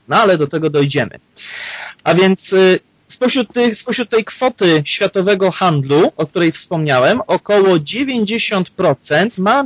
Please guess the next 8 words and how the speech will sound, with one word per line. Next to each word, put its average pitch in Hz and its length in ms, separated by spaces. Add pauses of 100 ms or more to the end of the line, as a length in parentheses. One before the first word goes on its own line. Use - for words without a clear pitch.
(100)
miejsce 170 540
drogą 139 600
morską. 117 1000 (600)
A - 160
spośród - 640
tych 180 200
dziewięćdziesięciu 131 800
procent 226 720